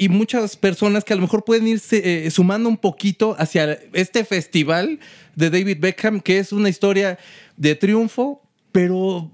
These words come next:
muy, muy cuidada. O sea, realmente hay momentos donde sí bastardea bastante y como que lo dejan pasar. Es, eh, y de pronto llega David y me dice, "Mañana me voy a España a trabajar".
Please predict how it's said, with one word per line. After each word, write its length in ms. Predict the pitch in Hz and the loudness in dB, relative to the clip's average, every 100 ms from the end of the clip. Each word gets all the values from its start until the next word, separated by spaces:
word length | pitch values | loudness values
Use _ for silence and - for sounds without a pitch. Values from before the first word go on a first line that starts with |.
| - | -4
muy, 460 | 185 180 190 220 262 | 2 4 4 4 2
muy 220 | 226 247 | -2 -4
cuidada. 500 | - 220 185 208 143 | -2 0 0 0 -2
O 60 | 147 | 0
sea, 200 | 208 202 | 0 0
realmente 720 | 170 160 208 233 240 262 220 - - - _ | -2 0 2 2 0 -2 -4 -8 -20 -20 _
hay 180 | 180 226 | -2 0
momentos 480 | 254 233 233 262 233 | 2 0 0 0 0
donde 320 | 175 165 156 | 0 0 0
sí 220 | 143 214 233 | 0 -2 0
bastardea 580 | 285 - 160 147 190 | -2 0 -2 0 0
bastante 680 | 208 165 - 175 175 294 311 _ | 0 -2 -2 -2 -2 -4 -6 _
y 140 | 196 165 | -4 -2
como 300 | 190 185 175 | 0 -2 -2
que 100 | 185 | -2
lo 140 | 190 | 0
dejan 280 | 180 196 233 | -2 -2 -2
pasar. 400 | 185 160 175 156 - | -2 -2 -4 -4 -2
Es, 320 | 196 - - - | -2 -2 -14 -6
eh, 220 | 180 196 - - - - | -2 -2 -4 -18 -16 0
y 140 | 202 | 2
de 80 | 233 | 2
pronto 280 | 262 294 302 | 0 -2 -2
llega 240 | 269 262 | 0 0
David 280 | 233 240 226 | 0 0 0
y 60 | 180 | 0
me 80 | 185 | 0
dice, 280 | 190 196 170 | 0 -4 -2
"Mañana 400 | 180 214 254 233 | -2 0 0 0
me 60 | |
voy 160 | 202 208 | 0 0
a 40 | |
España 300 | 190 190 196 | -2 -2 -2
a 40 | 185 | -2
trabajar". 540 | 139 123 147 139 _ | -2 0 -2 -6 _